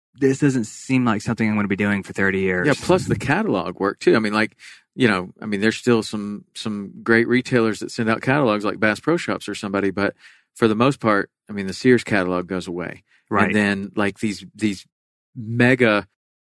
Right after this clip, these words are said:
Speaker 2: you know, traditional catalogs, like, they just start not doing 'em anymore. Like, you're seeing that, too, I'm sure.
Speaker 1: Yep. So we were, um, pivoting and, uh, focusing more energy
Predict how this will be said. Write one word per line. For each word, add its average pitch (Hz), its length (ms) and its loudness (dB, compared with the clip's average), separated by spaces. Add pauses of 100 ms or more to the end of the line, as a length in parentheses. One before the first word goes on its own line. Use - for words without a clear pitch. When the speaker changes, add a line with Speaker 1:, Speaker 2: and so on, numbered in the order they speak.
(120)
Speaker 2:
you 123 120 2
know, 98 240 2 (100)
traditional 113 1080 2 (120)
catalogs, 104 720 0
like, 98 180 -2 (160)
they 104 120 -4
just - 220 -8
start - 440 -6
not 110 200 -8
doing 175 240 4
'em 104 120 -2
anymore. 82 500 -12
Like, 104 200 -2 (100)
you're 113 160 2
seeing 113 280 2
that, 104 240 0
too, 113 380 4
I'm 95 140 -10
sure. 87 360 -8 (220)
Speaker 1:
Yep. 160 240 2
So - 160 0
we 180 140 8
were, 175 340 4
um, 139 300 2 (640)
pivoting 180 420 6
and, 143 180 2
uh, 131 300 6
focusing 139 400 0
more 131 200 4
energy 123 580 4